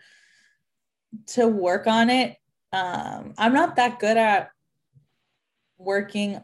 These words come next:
on things for myself. I'm, it's like, I'm better if someone else holds me accountable. So, like, even in, like, working out, I work out more if I, like, pay for a workout class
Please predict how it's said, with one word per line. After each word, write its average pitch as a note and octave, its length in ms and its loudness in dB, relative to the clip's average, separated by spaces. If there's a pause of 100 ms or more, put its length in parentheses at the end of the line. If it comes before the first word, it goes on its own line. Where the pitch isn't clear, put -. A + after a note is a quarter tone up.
on F#3 540 -2 (100)
things F3+ 640 -8
for F#3+ 320 0
myself. F#3 840 0 (680)
I'm, G3+ 360 0 (120)
it's G#3+ 180 -4
like, A3+ 180 2 (100)
I'm G#3 180 2
better G3+ 260 2
if A3+ 100 -2
someone G3 260 -8
else F#3 260 -4
holds F#3 280 -6
me F#3+ 120 -10
accountable. F3+ 580 -8
So, A3 120 -6
like, F#3 280 -2
even G#3 480 -4
in, F#3+ 200 -10
like, E3+ 220 -8
working F3+ 380 -4
out, A3 340 0 (240)
I F#3+ 120 2
work G3 260 -2
out G3 220 -2
more F3+ 200 -6
if G#3 120 -8
I, F#3 120 -2
like, F3 280 -6
pay F#3+ 360 -2
for E3+ 140 -6
a D#3+ 60 -6
workout D#3+ 460 -8
class - 420 -8